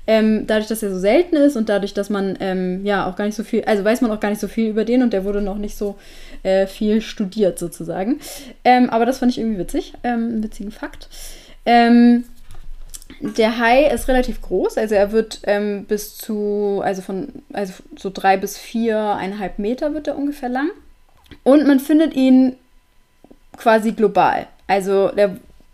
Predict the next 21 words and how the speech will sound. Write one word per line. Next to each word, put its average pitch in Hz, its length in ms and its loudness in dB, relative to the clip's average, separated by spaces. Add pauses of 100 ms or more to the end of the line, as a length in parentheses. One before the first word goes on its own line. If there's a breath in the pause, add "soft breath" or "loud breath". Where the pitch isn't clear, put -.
wurde, 220 840 4
ähm, 196 440 0
ja, 190 320 -2 (120)
sowohl 202 680 0
im 196 440 -4 (220 soft breath)
Golf 196 220 0
von 214 220 -2
Mexiko 220 680 -2
als 190 280 0
auch 190 360 -2
im 190 280 -4
Atlantik, 214 920 -2
im, 190 360 -4
von 190 200 -8
Frankreich 208 540 -6
sogar 185 220 -6
bis - 580 -8
runter 214 300 -2
nach 180 140 -8
Südafrika 269 520 -6
gefunden. 214 540 -4